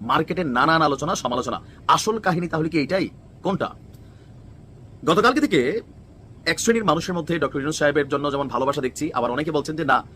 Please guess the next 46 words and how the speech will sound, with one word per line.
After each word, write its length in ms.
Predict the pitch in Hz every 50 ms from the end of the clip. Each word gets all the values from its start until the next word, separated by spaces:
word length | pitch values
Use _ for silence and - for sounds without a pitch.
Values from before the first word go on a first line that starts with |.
| - - -
সময় 280 | - 151 156 175 190
হয়েছে, 240 | 185 196 190 - 233
আপনি 200 | 185 135 151 165
নির্বাচনটা 440 | 143 160 196 202 214 208 190 190 190
দিয়ে 120 | 214 220
চলে 180 | 214 214 175 147
যান, 120 | - 202
পদত্যাগের 320 | 170 208 208 214 208 190 175
দরকার 220 | 175 - 160 143
কি? 180 | - 135 131 135 - - - - - - - - - -
নির্বাচন 340 | - 123 139 151 160 - 190
আপনি 140 | 190 170 180
দিতে 160 | 156 156 175
পারেন, 160 | 160 170 170
আপনার 180 | 170 139 156 160
তো 80 | 170 165
এখতিয়ার 260 | - - 175 165 165
আছে, 100 | 156 160
না 80 | 156
তো 80 | 156 160
আবার 200 | 160 170 180 175
সেই 120 | - 170
ইন্টারিমের 380 | 151 147 151 151 160 156 160 151
জায়গায় 240 | 151 147 147 151 147
অন্তর্বর্তী 340 | 143 143 151 147 147 151 143
সরকার 240 | 147 135 139 147
আসবে, 220 | 143 143 135 151 143
আবার 220 | 127 131 143 143
ঘটনার 280 | 131 127 127 143 143 147
দরকার 240 | 139 120 - 107 -
কি?" 100 | - - - - - - - - - - - - -
কেউ 140 | - 190 -
কেউ 140 | - 277
মনে 160 | 254 240 226 220
করছে 220 | - 214 - 214
যে 240 | 190 214 220 220 214 -
এনসিপি 400 | 147 151 156 - - 196 - 202
এই 200 | - 160 151 147
মুহূর্তে 320 | 156 170 165 - 196 190
জনসমর্থন 560 | 139 135 131 143 147 - 175 175 170 - -
হারিয়ে 280 | - - 127 139 147 156
ফেলছে, 220 | 160 151 147 175
যখন 180 | 147 135 151 151
থেকে 140 | 165 170 156
জামাত 420 | 107 - 127 131 151 190 214 -
শিবির 340 | - - 139 127 151 185 190